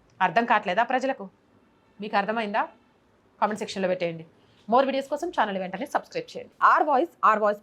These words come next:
Political రెండు మన ఛానల్సే అండి. So please subscribe our channels. మీరు చేసే సబ్స్క్రిప్షన్ ఈ ఛానల్కి కొండంత బలం.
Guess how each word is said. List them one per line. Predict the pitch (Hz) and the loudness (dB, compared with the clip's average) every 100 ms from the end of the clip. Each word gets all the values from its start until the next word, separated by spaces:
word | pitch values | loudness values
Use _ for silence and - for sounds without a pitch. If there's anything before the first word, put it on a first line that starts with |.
| 214 | -2
Political | 196 214 147 - _ _ 247 | 0 0 -2 -2 _ _ 4
రెండు | 339 415 | 4 6
మన | 403 302 | 4 2
ఛానల్సే | 311 254 240 240 | 2 0 0 -2
అండి. | 202 269 381 _ _ - | -2 -2 -4 _ _ -4
So | 220 | 0
please | 277 427 480 | 6 6 6
subscribe | 269 - 254 240 | 4 4 6 6
our | 226 | 4
channels. | 226 208 285 - _ - | 2 0 -2 -6 _ -2
మీరు | 240 415 403 | 4 4 4
చేసే | 294 262 | 2 2
సబ్స్క్రిప్షన్ | 247 196 214 214 220 | 2 -2 -4 -8 -6
ఈ | 311 - | -6 -6
ఛానల్కి | 233 202 220 214 302 | -2 0 0 -4 -6
కొండంత | 226 214 214 196 | -2 0 0 0
బలం. | 165 156 | 0 -2